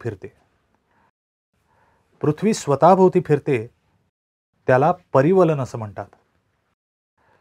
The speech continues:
पृथ्वी सूर्याभोवती फिरते त्याला परिभ्रमण असं म्हणतात.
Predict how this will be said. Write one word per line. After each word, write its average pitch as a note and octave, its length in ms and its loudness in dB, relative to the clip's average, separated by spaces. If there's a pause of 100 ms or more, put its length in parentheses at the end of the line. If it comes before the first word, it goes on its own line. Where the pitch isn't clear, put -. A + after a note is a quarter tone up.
(300)
पृथ्वी C#3+ 360 0
सूर्याभोवती F#3 760 2
फिरते B2+ 400 -2 (960)
त्याला C#3 260 2
परिभ्रमण C#3 720 -4
असं C3+ 180 -4
म्हणतात. G#2+ 280 -10